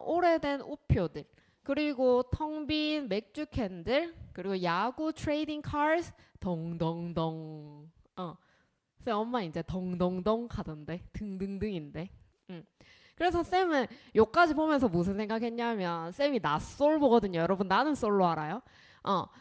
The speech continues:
낫솔에 보면은 상철이라고 쌤이 좀 꽂힌 그 아저씨가 있거든. 미국 그 시애틀 아저씨.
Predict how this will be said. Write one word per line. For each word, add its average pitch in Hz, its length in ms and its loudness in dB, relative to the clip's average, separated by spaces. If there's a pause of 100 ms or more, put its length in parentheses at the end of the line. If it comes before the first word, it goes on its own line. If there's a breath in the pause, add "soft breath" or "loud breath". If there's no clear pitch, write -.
낫솔에 220 960 6
보면은 165 800 -4 (960)
상철이라고 214 1400 -2
쌤이 220 240 -6
좀 196 160 -6
꽂힌 269 760 0 (440 soft breath)
그 - 120 -4
아저씨가 170 500 -2
있거든. 165 360 -2
미국 214 280 0
그 185 180 0
시애틀 240 460 0
아저씨. 170 540 -2